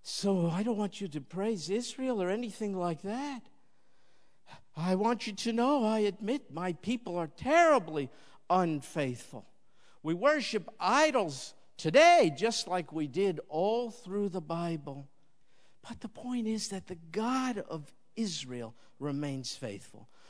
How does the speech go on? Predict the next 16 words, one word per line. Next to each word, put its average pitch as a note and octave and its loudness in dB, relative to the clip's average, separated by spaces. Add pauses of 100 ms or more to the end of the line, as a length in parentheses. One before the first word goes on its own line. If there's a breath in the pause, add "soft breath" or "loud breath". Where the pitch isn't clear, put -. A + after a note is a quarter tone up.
(280 soft breath)
The G#3 -4
church F4+ 6
has G#3 6
been F#3+ 6
unfaithful. C3 0 (1700)
Would B2 -14
you C3+ -6
like D#3+ -2
a C#3+ -2
record E3 -2
of A#2+ -6
the B2+ -6
history D3+ -4
of B2 -4
the G#2+ -10
church? - -6